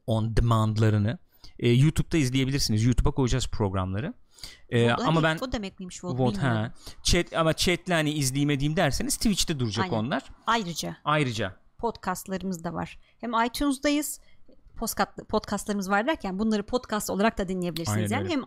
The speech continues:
Speaker 2: hem iTunes'da hem de Spotify'da.
Speaker 1: Spotify'da var. Onları da dinleyebilirsiniz oradan. Twitch üzerinden de aboneyseniz canlı yayınlarda izleyebilirsiniz veya aboneyseniz de yayın tekrarlarını dediğim gibi böyle chatle falan izleyebilirsiniz. Destekleriniz için çok teşekkür ediyoruz arkadaşlar.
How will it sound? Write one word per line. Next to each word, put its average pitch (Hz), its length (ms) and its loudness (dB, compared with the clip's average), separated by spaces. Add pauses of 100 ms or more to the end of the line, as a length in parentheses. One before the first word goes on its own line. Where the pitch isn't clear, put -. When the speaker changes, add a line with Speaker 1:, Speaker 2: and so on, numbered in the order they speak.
Speaker 2:
hem 220 100 2
iTunes'da 190 560 -6
hem 202 220 -6
de 294 120 -2 (100)
Spotify'da. - 480 -10
Speaker 1:
Spotify'da 117 600 2
var. 139 80 0
Onları 120 340 4
da 104 120 2
dinleyebilirsiniz 107 760 2
oradan. 139 440 2 (340)
Twitch 240 300 4
üzerinden 147 460 2
de 214 60 2
aboneyseniz 185 840 2 (240)
canlı 196 300 4
yayınlarda 131 360 2
izleyebilirsiniz 143 520 0
veya 165 140 6
aboneyseniz 143 560 2
de 156 60 4
yayın 139 180 2
tekrarlarını 110 500 0
dediğim 113 200 2
gibi 110 180 2
böyle 107 140 0
chatle - 320 -4
falan 117 280 -2
izleyebilirsiniz. 117 640 2
Destekleriniz 107 500 2
için - 140 -4
çok - 220 -6
teşekkür 117 340 -8
ediyoruz 104 200 -6
arkadaşlar. 107 500 -8